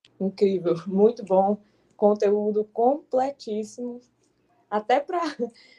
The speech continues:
você pensa, "Não, vou pegar esse aqui pra discipular." Primeiro você discipula a si mesmo, porque é tanta coisa que, que você aprende. É, ele fala bem direitinho na ordem, atributos de Deus, trindade, é,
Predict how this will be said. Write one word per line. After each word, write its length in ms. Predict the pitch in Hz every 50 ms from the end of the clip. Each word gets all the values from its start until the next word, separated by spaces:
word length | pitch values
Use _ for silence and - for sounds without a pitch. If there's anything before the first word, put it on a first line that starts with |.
| _ _ -
você 280 | 208 220 220 - 262
pensa, 340 | 262 - 226 214 214 - 220
"Não, 160 | 226 240 233
vou 120 | 208 214 214
pegar 280 | - 220 214 220 220
esse 160 | 220 220 -
aqui 140 | 233 - 233
pra 180 | 220 226 226 226
discipular." 480 | 220 - 247 226 269 262 247 196 185
Primeiro 360 | - 220 240 233 233 240 285 277
você 280 | 294 285 277 285 269
discipula 380 | - - 277 - - 269 262 247
a 20 |
si 240 | 233 - - 311 381 480
mesmo, 360 | 330 190 170 160 170 175 - _ _ _
porque 220 | _ 202 - 208
é 80 | 202 202
tanta 320 | - 233 247 247 285 277
coisa 360 | - - 247 247 247 214 240
que, 380 | 240 - 240 226 226 220 214 214 _ _ _ _ _
que 100 | - 202
você 280 | 196 208 202 - 214
aprende. 600 | 196 190 190 - 190 196 196 208 220 220 208 226 _ _ _ _ _ _ _ _ _ _ _
É, 180 | - 175 180 180
ele 140 | 185 180 180
fala 280 | - 202 190 190 190
bem 220 | 185 190 208 233 240
direitinho 420 | 214 233 226 220 - - 220 220
na 180 | 214 202 190 196
ordem, 400 | 202 214 208 214 208 208 202 196
atributos 580 | 196 196 - 196 180 208 220 214 - 208 175
de 140 | 165 165 170
Deus, 640 | - - 196 202 208 208 202 202 202 202 - - _ _ _ _ _ _ -
trindade, 960 | - 208 214 202 190 180 185 185 185 190 196 190 190 185 175 180 185 190 185 185 185 _ _ _ _ _ _ _ _ _ _ _ _ _ _ _ -
é, 480 | - 180 180 175 175 175 175 175 170